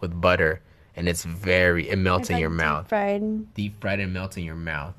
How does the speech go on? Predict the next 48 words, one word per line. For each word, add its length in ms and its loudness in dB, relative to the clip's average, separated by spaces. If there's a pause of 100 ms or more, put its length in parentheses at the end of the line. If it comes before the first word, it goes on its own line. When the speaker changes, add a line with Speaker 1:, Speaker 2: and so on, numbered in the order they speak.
(460)
Speaker 2:
You 160 2
don't 100 4
remember 380 2
the 80 -4
pipi 340 0
kaulau? 420 -6
It's 120 -8
like 180 -6
kalbi 380 -4
ribs, 380 -4
and 120 -4
then 300 -6 (680)
they 100 8
marinate 460 8
it, 180 2
then 160 4
they 100 4
hang 300 2
it, 320 0 (120)
and 200 -2
then 380 -4 (220)
I 60 -6
forgot 240 -6
how, 100 -12 (120)
the 120 -6
process 440 -12
of 160 -14
it. 180 -10 (420)
Speaker 1:
Yeah. 420 -4 (840)
And 60 -6
Speaker 2:
Did 80 2
Speaker 1:
then 80 2
Speaker 2:
you 40 4
Speaker 1:
we, 60 4
Speaker 2:
like 140 -2
that? 260 -8
Speaker 1:
yeah, 220 -2
it 20 0
was 100 -4
good. 160 -2
And 100 -2
after 240 -2
that, 160 0
we 120 -4
went 180 -4
to 80 -8
this 160 -4
restaurant 600 -2